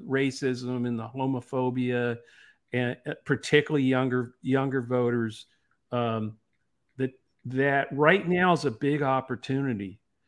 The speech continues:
um, that I see. Um, you know, one of the things of being as old as I am,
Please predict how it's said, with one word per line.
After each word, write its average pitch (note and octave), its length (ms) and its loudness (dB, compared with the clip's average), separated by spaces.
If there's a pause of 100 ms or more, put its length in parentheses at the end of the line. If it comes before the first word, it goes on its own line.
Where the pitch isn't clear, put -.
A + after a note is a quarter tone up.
(260)
um, A#2 460 0
that C#3+ 120 4
I C#3 80 6
see. D3 500 -2 (720)
Um, C3+ 380 -2 (640)
you D#3+ 100 4
know, D#3+ 100 6
one E3 220 8
of G3+ 80 6
the F3 120 0
things F3 200 0
of B2+ 120 -6
being D3+ 320 -2 (640)
as A#2+ 280 -2
old C3 200 2
as A#2 140 -2
I A2 140 -4
am, G2 280 -8